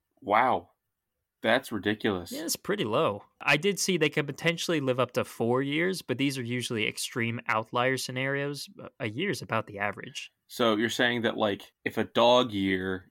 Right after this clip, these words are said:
Speaker 1: is one-seventh of a human year,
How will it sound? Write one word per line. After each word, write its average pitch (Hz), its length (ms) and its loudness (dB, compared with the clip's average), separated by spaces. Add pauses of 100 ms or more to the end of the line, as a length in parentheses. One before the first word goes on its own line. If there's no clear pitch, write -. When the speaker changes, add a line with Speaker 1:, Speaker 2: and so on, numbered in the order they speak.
(160)
Speaker 1:
is 95 460 0 (300)
one-seventh 110 760 0
of 98 160 -2
a 110 40 -6
human 107 380 0
year, 87 380 -8